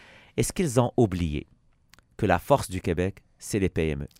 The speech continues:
Donc, Monsieur Legault, avec le projet de loi sur l'énergie, ce qu'il veut faire, c'est refiler la facture des hausses aux P M E, les nettoyeurs, les boulangeries du, no-, de nos coins,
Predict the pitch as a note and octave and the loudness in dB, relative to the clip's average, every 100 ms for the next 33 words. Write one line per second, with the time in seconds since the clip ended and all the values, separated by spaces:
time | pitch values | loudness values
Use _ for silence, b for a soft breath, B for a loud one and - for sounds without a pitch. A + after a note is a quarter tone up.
0 | _ - G#2+ B2 D3 - F3 C#3 C#3 A#2 | _ -4 -2 0 0 2 2 2 2 2
1 | G2+ G#2 G#2 - G2 G2+ F2+ G2+ - F2 | 0 -4 -6 -4 -4 -4 -2 -4 -4 -4
2 | F#2 E2+ D#2+ F#2 - - E2+ F2 - F#2 | -2 -2 -4 -6 -8 -6 -2 -4 -2 -2
3 | G#2+ B B B - A#2+ B2+ D#3 D3 C#3 | -4 B B B -6 0 0 0 0 2
4 | C3 - C#3+ - C#3 A2 F#2+ A2 G#2+ G2+ | 2 2 -2 -2 -4 -2 0 2 4 2
5 | - - _ _ - F#2+ C#3 A#2+ A2 C3+ | -2 -16 _ _ -10 -2 2 2 2 -2
6 | - _ - F2 F#2 G#2 A2 G#2 G#2+ A2 | -6 _ -10 -4 -4 -2 -2 0 0 -2
7 | F#2+ E2 E2+ F#2 G#2 F#2+ A2+ G2 G2 G2+ | -4 -8 -6 -4 -4 -4 -6 -6 -4 -4
8 | - E2 F#2+ F#2 G2+ G#2+ | -4 -2 -2 -2 0 0